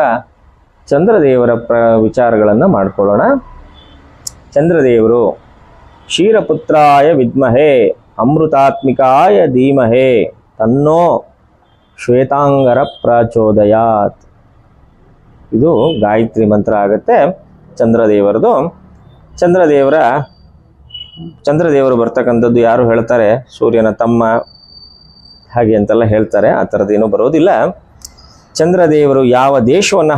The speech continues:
ಆಳ್ತಾರೆ? ಯಮುನಾ, ಯಮುನಾ ದೇಶವನ್ನ ಅವರು ಆಳ್ತಾರೆ. ಗೋತ್ರ ಆತ್ರೇಯಸ ಗೋತ್ರ ಚಂದ್ರದೇವರದು. ಅವರ ಬಣ್ಣ ಯಾವ ಬಣ್ಣ ಬರುತ್ತೆ ಅಂತ ಹೇಳಿದ್ರೆ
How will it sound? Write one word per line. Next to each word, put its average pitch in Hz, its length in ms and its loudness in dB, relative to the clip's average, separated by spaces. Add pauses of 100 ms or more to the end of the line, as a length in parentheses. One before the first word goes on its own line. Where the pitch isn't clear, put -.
ಆಳ್ತಾರೆ? 123 680 0 (1000)
ಯಮುನಾ, 135 720 -2 (1900)
ಯಮುನಾ 151 380 0
ದೇಶವನ್ನ 143 580 0
ಅವರು 139 220 0
ಆಳ್ತಾರೆ. 113 800 0 (580)
ಗೋತ್ರ 156 420 0 (840)
ಆತ್ರೇಯಸ 127 760 0
ಗೋತ್ರ 110 360 -4 (1200)
ಚಂದ್ರದೇವರದು. 110 840 0 (640)
ಅವರ 175 220 0
ಬಣ್ಣ 160 380 0
ಯಾವ 170 320 2
ಬಣ್ಣ 151 240 0
ಬರುತ್ತೆ 131 360 -2
ಅಂತ 123 140 0
ಹೇಳಿದ್ರೆ 175 500 0